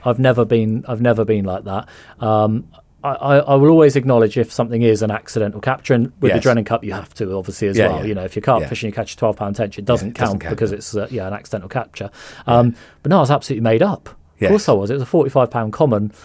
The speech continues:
Speaker 1: Um, it was called the Wood Carving. It lived up to its name. It was an
Speaker 2: Lovely.
Speaker 1: absolutely immaculate one.
Speaker 2: Yeah.
Speaker 1: So yeah, I was just, just blown away. Um, and then my tench fishing through that spring, it just,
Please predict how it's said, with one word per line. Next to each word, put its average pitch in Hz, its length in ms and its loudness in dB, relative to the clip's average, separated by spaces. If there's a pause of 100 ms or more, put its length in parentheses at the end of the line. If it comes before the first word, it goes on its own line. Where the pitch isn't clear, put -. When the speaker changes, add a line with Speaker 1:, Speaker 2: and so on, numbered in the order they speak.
(240)
Speaker 1:
Um, 120 240 0
it - 20 -6
was 131 100 -2
called 139 200 2
the - 40 2
Wood 127 220 4
Carving. 131 400 4
It 117 80 -2
lived 135 240 2
up 123 140 0
to 120 100 -2
its - 160 -2
name. 117 300 4
It 120 80 2
was 95 120 -2
an 135 60 2
Speaker 2:
Lovely. 135 120 0
Speaker 1:
absolutely 117 380 0
immaculate 110 480 -2
one. 107 300 0 (180)
Speaker 2:
Yeah. 80 100 -10
Speaker 1:
So 76 100 -2
yeah, 131 200 4
I 107 40 4
was 104 80 0
just, - 180 -14 (160)
just - 240 -8
blown 104 240 0
away. 98 380 -2 (420)
Um, 110 400 2
and 120 100 0
then 120 80 4
my 117 120 4
tench 123 260 -2
fishing 117 240 -4
through 113 180 -2
that 107 160 -2
spring, 104 360 0
it 117 80 -14
just, - 240 -6